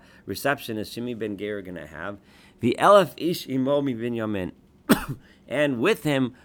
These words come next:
were a thousand men from Benjamin, including <coughs> some other important characters, including Vitziva Nar Beit Shaul, Tziva, who was the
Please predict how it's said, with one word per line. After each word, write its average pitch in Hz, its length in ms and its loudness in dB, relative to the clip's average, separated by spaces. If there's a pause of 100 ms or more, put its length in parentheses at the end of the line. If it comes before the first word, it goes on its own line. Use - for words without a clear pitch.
(120)
were 139 120 0
a 120 80 4
thousand 139 520 2
men 139 240 2
from 110 240 0
Benjamin, 104 500 -2 (360)
including 135 800 4 (440)
<coughs> - 440 4
some 151 240 0
other 175 200 4
important 127 440 2
characters, 104 520 -4
including 123 580 -6 (280)
Vitziva 156 580 0
Nar 139 280 0
Beit 113 260 -6
Shaul, 104 540 -4 (1160)
Tziva, 127 600 2
who 139 140 -4
was 127 420 -2
the 117 340 -6